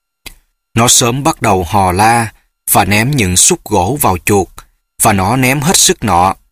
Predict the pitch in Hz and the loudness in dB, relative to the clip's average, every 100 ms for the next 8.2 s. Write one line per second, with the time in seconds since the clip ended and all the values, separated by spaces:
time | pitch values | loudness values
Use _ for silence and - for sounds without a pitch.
0 | _ 123 107 123 123 175 - 127 123 113 | _ -2 -2 0 0 0 0 0 2 0
1 | - _ _ - 113 110 104 98 92 - | -4 _ _ -4 0 0 0 0 -2 -2
2 | 139 - 113 95 _ _ _ _ _ 120 | -4 0 0 0 _ _ _ _ _ 0
3 | 113 101 101 101 143 147 107 104 92 - | 0 2 0 0 0 -2 0 -2 -2 -8
4 | _ _ _ _ _ _ _ _ _ _ | _ _ _ _ _ _ _ _ _ _
5 | _ _ _ _ _ - 107 90 104 95 | _ _ _ _ _ -2 -2 0 0 0
6 | 95 - 101 117 - 131 - 101 90 90 | -2 -4 -2 -4 -2 -4 0 0 0 0
7 | 87 98 113 123 143 - 98 101 127 92 | 0 0 0 0 -2 -2 -2 0 0 0
8 | 85 | -2